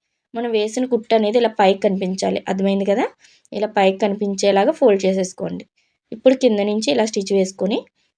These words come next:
నీడిల్ అనేది కిందకి దింపుకొని కార్నర్‌లో ఇప్పుడు మళ్ళీ పైకి ఇలా స్టిచ్ వేసేసుకొని ఇటు సైడ్కి రఫ్ ఇచ్చేసుకోవాలి. మనం ఎప్పుడు కూడా రఫ్ ఇచ్చుకోవాలండి ఇలాంటి స్టిచ్చెస్కి,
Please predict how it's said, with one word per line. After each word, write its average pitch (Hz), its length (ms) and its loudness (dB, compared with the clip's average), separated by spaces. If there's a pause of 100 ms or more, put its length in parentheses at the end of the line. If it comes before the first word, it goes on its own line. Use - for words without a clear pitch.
(100)
నీడిల్ 214 300 0
అనేది 208 240 -4
కిందకి 196 300 0
దింపుకొని 196 340 -2
కార్నర్‌లో 196 500 0
ఇప్పుడు 254 200 -2
మళ్ళీ 196 240 2
పైకి 196 300 0
ఇలా 202 140 0
స్టిచ్ 180 280 -6
వేసేసుకొని 190 580 -4
ఇటు 285 160 -10
సైడ్కి 214 360 0
రఫ్ 247 220 0
ఇచ్చేసుకోవాలి. 185 600 -4 (440)
మనం 226 200 -6
ఎప్పుడు 220 300 0
కూడా 226 200 2
రఫ్ 214 240 0
ఇచ్చుకోవాలండి 196 680 2
ఇలాంటి 196 320 2
స్టిచ్చెస్కి, 196 560 -4